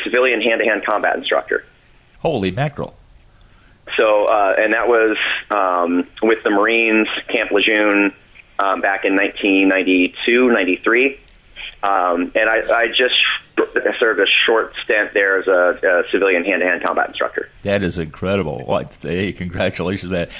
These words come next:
Speaker 2: Did you ever know a fellow named, uh, Mike Foster by any chance?
Speaker 1: It does not ring a bell. I'm sorry.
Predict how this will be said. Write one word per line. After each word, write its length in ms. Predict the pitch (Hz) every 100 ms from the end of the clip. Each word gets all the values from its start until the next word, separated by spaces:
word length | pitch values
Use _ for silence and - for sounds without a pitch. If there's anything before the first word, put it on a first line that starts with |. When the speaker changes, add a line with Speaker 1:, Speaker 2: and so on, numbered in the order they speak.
| -
Speaker 2:
Did 80 | -
you 40 |
ever 100 | -
know 140 | 135 120
a 60 |
fellow 300 | 98 117 107
named, 260 | 98 95 92
uh, 100 | 87
Mike 260 | 80 98 -
Foster 540 | 90 92 90 98 90
by 140 | 87
any 160 | 85 92
chance? 520 | - 90 90 - - - - - - - - - - - - - - - - - - -
Speaker 1:
It 140 | 90
does 140 | 107 104
not 160 | 107
ring 160 | 98 101
a 60 | 92
bell. 240 | 92 85
I'm 140 | 82
sorry. 320 | - 85 76